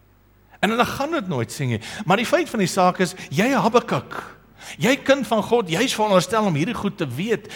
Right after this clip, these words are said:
en raak te sien. Jy is veronderstel om te weet dat hy is 'n misterieuse God. Hy is die gans andere, hy beweeg nie soos ander mense nie. Hy werk nie soos ons as mense nie. God beweeg op 'n vlak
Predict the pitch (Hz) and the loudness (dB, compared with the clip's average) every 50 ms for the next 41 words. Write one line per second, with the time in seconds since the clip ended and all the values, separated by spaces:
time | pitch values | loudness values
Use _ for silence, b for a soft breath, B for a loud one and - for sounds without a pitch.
0 | B B B 180 180 156 135 151 185 240 262 254 - - - 233 - - 233 202 | B B B 4 4 4 4 4 4 4 4 2 0 -4 -8 -6 -4 -2 -2 -2
1 | 151 120 104 101 90 92 - _ _ _ _ _ B B B B B B 233 254 | -2 -2 -4 -6 -8 -12 -18 _ _ _ _ _ B B B B B B 2 2
2 | - 254 233 226 214 - 269 - 302 302 208 220 208 202 247 247 214 190 - 208 | 4 6 4 4 4 4 2 2 2 2 4 4 4 4 6 4 4 4 4 4
3 | 185 - 208 185 185 185 - - - 262 220 202 202 226 277 277 - 254 226 - | 2 2 4 4 4 4 2 2 -2 -2 -2 0 0 0 0 0 0 0 2 4
4 | 262 233 - B B B B 180 214 - - 214 208 - - - 277 285 240 208 | 4 4 4 B B B B -4 -4 -4 -2 -4 -4 -4 0 0 0 0 0 0
5 | 226 220 247 269 277 240 220 196 B B B B 285 285 277 269 220 196 247 285 | 2 2 2 2 2 4 2 2 B B B B -2 0 0 -2 -2 0 0 0
6 | 320 311 - - 254 196 - 208 185 170 - 202 170 170 160 151 135 123 117 117 | 0 0 -2 -2 -2 -2 0 0 -2 -2 -2 -2 0 2 2 2 0 -2 -2 -2
7 | 117 104 - - 98 92 95 95 87 - _ _ _ _ _ B B B B B | -4 -6 -6 -8 -10 -10 -12 -14 -16 -18 _ _ _ _ _ B B B B B
8 | B B 311 294 247 185 165 180 254 262 302 285 - - - 262 254 214 - 220 | B B 2 2 2 -4 -4 -4 -2 0 0 0 0 -2 -6 -4 -4 -4 -2 -4
9 | 190 226 226 196 185 - 190 165 143 165 165 170 175 - 156 147 135 113 B B | -6 -4 -2 -2 -2 -2 -2 -6 -4 -2 -2 -2 -2 -4 -4 -4 -4 -4 B B
10 | B B B B - - 220 220 - 151 135 147 156 156 - 143 120 - 123 - | B B B B -4 -4 -4 -2 -2 -4 -2 -2 -4 -2 -4 -6 -6 -6 -8 -8
11 | - - 202 - - - - - - - - - | -8 -6 -6 -6 -6 -8 -14 -14 -14 -14 -14 -18